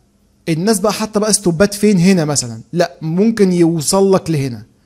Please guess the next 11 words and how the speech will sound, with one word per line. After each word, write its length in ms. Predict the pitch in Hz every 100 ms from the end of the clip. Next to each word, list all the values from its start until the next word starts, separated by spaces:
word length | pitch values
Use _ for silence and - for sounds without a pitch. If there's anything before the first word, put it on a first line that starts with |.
| _ _ -
ممكن 320 | 151 156 151
يوصل 300 | 147 160 170
لك 180 | 165 143
هنا 300 | 156 233 269
ويرجع 440 | 147 147 160 156
يعمل 360 | 147 170 165 147
كده 180 | 185 175
تاني. 400 | 196 240 277 233 - _ _ -
يبقى 580 | 151 151 - - 151 -
انت 280 | 160 160 165
عندك 640 | 143 202 269 175 139 -